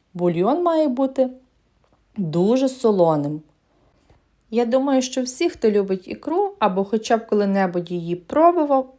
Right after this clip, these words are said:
знає, яка солона вона має бути на смак. Наш бульйон має прокипіти хвилин двадцять.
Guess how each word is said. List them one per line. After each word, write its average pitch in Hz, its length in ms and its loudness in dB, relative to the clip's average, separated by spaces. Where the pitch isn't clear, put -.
знає, 175 580 -2
яка 208 260 -2
солона 214 500 0
вона 185 440 -2
має 190 280 2
бути 190 280 -2
на 185 120 -2
смак. 151 540 -6
Наш 269 280 2
бульйон 185 500 0
має 220 340 0
прокипіти 294 880 -6
хвилин 180 420 -4
двадцять. 151 600 -4